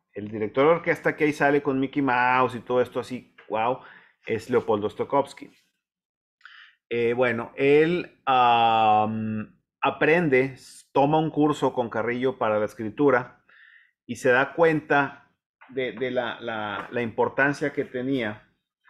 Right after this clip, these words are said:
tanto que, lo voy a permitir aquí leer, un segundito,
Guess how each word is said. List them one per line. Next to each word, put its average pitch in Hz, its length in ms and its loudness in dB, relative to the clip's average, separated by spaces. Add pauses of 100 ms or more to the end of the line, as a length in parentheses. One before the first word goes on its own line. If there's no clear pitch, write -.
(440)
tanto 143 500 -2
que, 123 680 0
lo 113 100 -6
voy 117 100 -4
a 120 100 -10
permitir 117 440 -6
aquí 117 320 -8
leer, 117 480 2
un - 580 -20
segundito, 117 680 -8